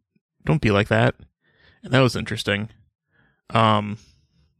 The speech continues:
and then, like, Hikari is sad about Black War Greymon being only created for fighting or something.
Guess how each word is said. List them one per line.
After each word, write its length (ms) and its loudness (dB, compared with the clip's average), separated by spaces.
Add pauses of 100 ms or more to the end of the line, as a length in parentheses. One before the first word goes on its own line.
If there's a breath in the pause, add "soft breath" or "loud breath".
(140)
and 120 2
then, 100 4
like, 240 2
Hikari 540 4
is 100 -6
sad 560 0
about 320 -2
Black 260 -4
War 120 -2
Greymon 600 0
being 360 -4
only 240 -4
created 280 -4
for 120 -12
fighting 340 2
or 60 0
something. 500 0